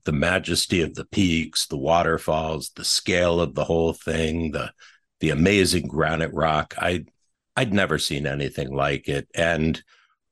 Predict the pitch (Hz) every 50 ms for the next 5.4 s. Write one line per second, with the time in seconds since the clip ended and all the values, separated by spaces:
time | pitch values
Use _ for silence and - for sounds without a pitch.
0 | _ - - - 117 120 117 117 117 110 104 101 - - - 113 - - - -
1 | 101 92 85 90 76 78 78 80 87 87 82 - - - 90 80 80 82 78 80
2 | 80 78 71 65 - - - 87 82 78 76 71 - _ - - - - _ _
3 | - 76 76 73 73 73 73 73 73 73 76 82 85 85 76 73 - _ _ _
4 | _ _ _ _ _ _ _ - 95 107 107 - - - 107 - - 107 92 87
5 | 87 87 85 82 87 87 -